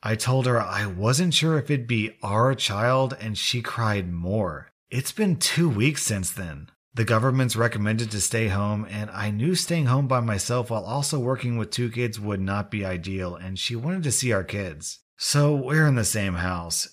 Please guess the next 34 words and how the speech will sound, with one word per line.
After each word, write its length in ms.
She 300
constantly 720
keeps 360
stopping 380
me 140
from 240
work 340
and 200
trying 300
to 60
get 120
me 160
excited 680
for 160
our 120
kid, 540
and 200
planning 340
the 100
nursery 600
and 260
names 480
and 140
how 160
happy 500
our 80
kids 300
will 80
be 100
to 80
get 140
a 40
younger 340
sibling. 540